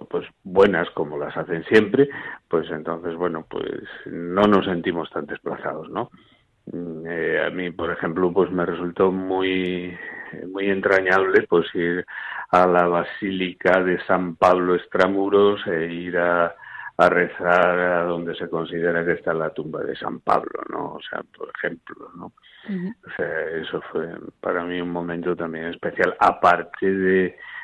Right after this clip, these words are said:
Speaker 1: de la necrópolis que, que impresiona, ¿no? O sea, el, el, el haber, eh, o sea, pa-, estado en un sitio donde te dan la información de los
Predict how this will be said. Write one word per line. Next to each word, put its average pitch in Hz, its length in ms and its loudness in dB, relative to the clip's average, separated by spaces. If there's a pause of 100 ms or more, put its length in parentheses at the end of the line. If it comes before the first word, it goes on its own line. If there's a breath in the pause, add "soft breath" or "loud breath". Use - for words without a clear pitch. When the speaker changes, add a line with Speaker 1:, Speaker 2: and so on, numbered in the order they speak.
(120 loud breath)
Speaker 1:
de 87 220 2
la 85 140 4
necrópolis 98 760 6 (100)
que, 80 480 -4
que - 100 -4
impresiona, 87 640 0
¿no? 82 180 -2
O - 200 -10 (120)
sea, 82 220 -2
el, 80 160 -4
el, - 320 -4 (500 loud breath)
el 80 240 -4
haber, 80 480 -2
eh, 80 640 -8 (160)
o - 140 -14 (100)
sea, 87 340 -4
pa-, 90 280 -2 (260)
estado 92 520 4
en 87 120 0
un 87 140 -4
sitio 98 320 -4
donde 82 320 -2
te 85 160 -4
dan 87 260 -4
la 85 80 -6
información 87 1120 -2
de - 180 -6 (520 loud breath)
los 85 640 -4